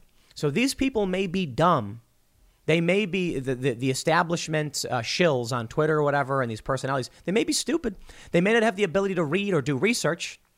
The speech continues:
Some of them may be just be, uh, m-, maybe a little bit more than that, may, uh, maybe midwits. But when there's so many of them,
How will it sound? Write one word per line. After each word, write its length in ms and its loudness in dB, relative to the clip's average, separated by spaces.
Some 180 -4
of 60 -2
them 120 2
may 100 0
be 100 -2
just 160 -6
be, 100 -10
uh, 100 -6
m-, 520 -6
maybe 280 2
a 60 6
little 140 4
bit 100 -4
more 200 2
than 160 -4
that, 240 -6
may, 60 -10
uh, 120 -4
maybe 300 -4
midwits. 540 -4
But 100 -8
when 160 -8
there's 180 -2
so 280 2
many 400 -2
of 140 -4
them, 280 -4